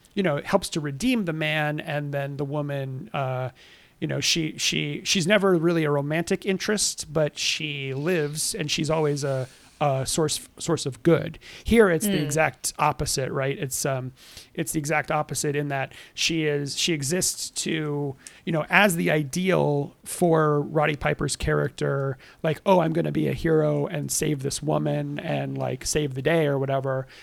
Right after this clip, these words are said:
Speaker 1: But then it turns out she is, you know, this collaborator and, and, and villain. So it's a, just kind of, like,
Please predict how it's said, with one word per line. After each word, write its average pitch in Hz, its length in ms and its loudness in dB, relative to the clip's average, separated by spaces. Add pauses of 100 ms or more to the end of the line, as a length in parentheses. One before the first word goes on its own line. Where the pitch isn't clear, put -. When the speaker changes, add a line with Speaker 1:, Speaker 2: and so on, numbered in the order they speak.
(160)
Speaker 1:
But 190 120 4
then 214 140 6
it 180 80 0
turns 170 240 0
out 151 160 2
she 147 280 -2
is, 131 380 -2
you 143 60 -4
know, 123 140 -4
this 123 180 -6
collaborator 127 720 -4
and, 117 300 -10 (800)
and, 131 260 0
and 139 240 -2
villain. 127 400 -2
So 147 140 -2
it's 143 140 -2
a, 143 180 0
just - 180 -6
kind 143 220 -4
of, 127 100 -6
like, 123 320 -8